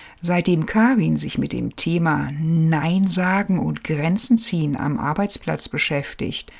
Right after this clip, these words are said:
ist dieser X X L-Wal und mehr noch das X X L-Gebiss ihr morgendliches Lieblingsbild auf dem Weg zur Arbeit. Bilder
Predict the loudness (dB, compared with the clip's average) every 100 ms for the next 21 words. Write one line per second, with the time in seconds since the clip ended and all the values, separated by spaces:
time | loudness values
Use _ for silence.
0 | -20 -6 -2 -2 -4 -2 2 2 2 0
1 | 0 -4 -8 -8 -6 -6 -6 -6 0 2
2 | 4 4 4 2 4 4 4 2 -10 -20
3 | _ -2 -2 2 4 4 4 2 0 -2
4 | -4 -4 -4 -8 -8 -6 -6 -4 0 2
5 | 0 0 6 6 6 0 -8 -20 -20 -20
6 | -20 -20 -8 2 6 8 6 4 0 2
7 | 2 2 0 -2 -4 -4 -2 -4 -4 -4
8 | -2 2 2 2 0 2 0 -2 -4 -4
9 | -4 -6 _ _ -20 -20 _ -6 -4 -4
10 | -4 -2 -4 _ _ _ -10 -6 0 2
11 | 4 2 -2 -14 _ -4 -2 -2 -4 -4
12 | -4 -4 -4 -6 -6 -8 -8 -10 -12 _
13 | _ _ _ _ _ _ _ -4 0 2
14 | 2 2 2